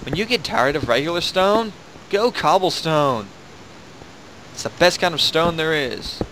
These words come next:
More durable, more compact, and it even has cracks.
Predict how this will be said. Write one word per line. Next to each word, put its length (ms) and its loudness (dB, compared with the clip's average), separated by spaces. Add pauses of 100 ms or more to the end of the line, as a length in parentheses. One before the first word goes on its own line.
More 180 4
durable, 500 8 (400)
more 120 8
compact, 680 2 (500)
and 100 4
it 140 0
even 140 -2
has 180 0
cracks. 560 0